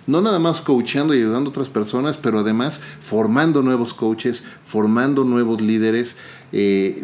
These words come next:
esa labor es estupenda y de verdad, eh, eh, yo te agradezco mucho y, y te agradezco mucho haberme hecho parte de ese, de ese proceso también. Eh, me considero profundamente, profundamente, eh,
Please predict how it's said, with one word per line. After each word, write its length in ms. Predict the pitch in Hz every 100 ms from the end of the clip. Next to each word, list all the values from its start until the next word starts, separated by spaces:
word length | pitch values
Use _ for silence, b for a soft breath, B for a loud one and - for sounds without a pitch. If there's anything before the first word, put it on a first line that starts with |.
| -
esa 300 | 101 110 123
labor 440 | 117 107 110 117 117
es 200 | 120 104
estupenda 480 | 110 - 92 101 113
y 40 |
de 100 | 101
verdad, 380 | 90 90 98 107
eh, 400 | 107 98 82 82 B B B -
eh, 200 | 95 -
yo 140 | 110
te 100 | 107
agradezco 420 | 113 107 107 - 101
mucho 320 | 107 110 156
y, 280 | 135 117 120
y 60 | 107
te 140 | 104
agradezco 420 | 95 98 160 -
mucho 280 | 120 139 127
haberme 440 | 107 113 113 110 - B -
hecho 280 | 120 123
parte 300 | - 113 113
de 160 | 110 110
ese, 300 | 110 120 107
de 160 | 110 110
ese 180 | -
proceso 500 | 123 107 104 110 113
también. 460 | 104 95 95 98 90 B B B B
Eh, 460 | 113 107 104 104 104 -
me 160 | 117 110
considero 560 | 110 107 117 123 120 120
profundamente, 1160 | - 123 - 139 143 127 110 110 107 117 131 -
profundamente, 800 | - 104 120 120 117 110 107 113 110 B B B
eh, 220 | - 92